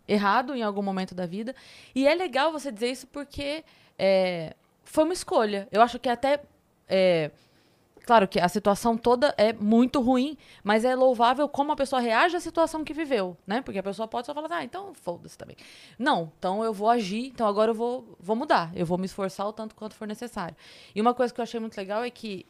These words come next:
isso tudo que o Thiago contou aqui, ele me contou assim que a gente ficou,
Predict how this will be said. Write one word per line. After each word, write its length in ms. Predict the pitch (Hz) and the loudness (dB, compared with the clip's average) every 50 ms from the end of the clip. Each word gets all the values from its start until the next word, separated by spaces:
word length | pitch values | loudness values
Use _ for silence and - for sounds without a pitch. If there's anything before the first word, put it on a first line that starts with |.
| _ _ _ _ _ _ _ _ _ _ _ _ _ _ _ | _ _ _ _ _ _ _ _ _ _ _ _ _ _ _
isso 300 | - 233 277 240 254 233 | -4 -4 -4 -4 -6 -8
tudo 160 | 214 233 196 | -8 -10 -10
que 80 | 190 196 | -12 -10
o 20 | |
Thiago 220 | - 202 185 180 - | -6 -6 -6 -6 -8
contou 240 | 185 170 - 170 | -12 -12 -12 -12
aqui, 160 | 165 - - 262 | -12 -10 -10 -8
ele 240 | 277 254 202 208 | -8 -6 -6 -6
me 120 | 220 226 220 | -6 -6 -8
contou 520 | - 233 226 220 - - 208 214 262 - - _ _ _ _ _ _ _ _ _ | -8 -8 -8 -8 -6 -6 -4 -4 -6 -6 -12 _ _ _ _ _ _ _ _ _
assim 400 | - 208 208 - - - 269 294 | 0 0 0 -2 -4 -6 -4 -4
que 80 | 294 311 | -4 -4
a 60 | 277 | -2
gente 240 | 233 247 240 226 - | -2 -2 -4 -4 -6
ficou, 440 | - 233 - - 208 202 226 254 | -8 -10 -4 -2 -2 -2 -2 -4